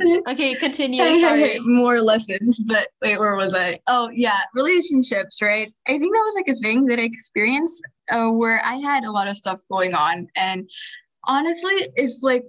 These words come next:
Speaker 1: his feelings were completely valid. Like, I would also feel that way as well. He felt like I wasn't putting that much effort into the relationship, and I wasn't, you know, chatting as much, or I wasn't talking as much, or I didn't wanna spend as much time. And it wasn't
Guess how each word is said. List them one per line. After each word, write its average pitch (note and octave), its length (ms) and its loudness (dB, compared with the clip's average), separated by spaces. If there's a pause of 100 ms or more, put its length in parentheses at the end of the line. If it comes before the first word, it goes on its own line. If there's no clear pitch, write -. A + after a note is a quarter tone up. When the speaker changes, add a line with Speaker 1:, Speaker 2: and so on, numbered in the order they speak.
(120)
Speaker 1:
his C4 220 0
feelings C#4+ 320 2
were A#3+ 220 2
completely A#3+ 460 2
valid. G#3 440 -2 (100)
Like, G#3 180 -6
I G#3+ 120 -2
would A3 140 -6
also G#3 240 -6
feel F#3+ 240 -4
that F#3 180 -2
way F#3+ 180 -2
as F#3 180 -4
well. F#3+ 260 -2 (460)
He A#3 160 2
felt A3 280 -2
like G#3 320 -4
I G3+ 340 -2 (160)
wasn't G#3+ 400 0
putting G#3+ 220 0
that G3 120 -2
much G3+ 220 -4
effort G3+ 360 -6
into G3+ 300 -2
the G3+ 120 -2
relationship, G#3 600 -2
and G3+ 140 -2
I F#3+ 240 -4
wasn't, F#3 680 -4
you G#3 120 -2
know, G3 220 0 (100)
chatting G3+ 520 -4
as F#3 160 -8
much, D#3+ 240 -6
or E3+ 80 -2
I F3 40 0
wasn't F3 260 -2
talking F3 360 -6
as - 140 -8
much, - 240 -8
or F3+ 80 0
I F3+ 100 -2
didn't F#3 280 -6
wanna F#3 240 -2
spend G3 260 -8
as F#3 160 -6
much F3+ 280 -6
time. F#3 320 -2 (460)
And A3+ 240 -2 (280)
it A#3 100 2
wasn't A#3 680 0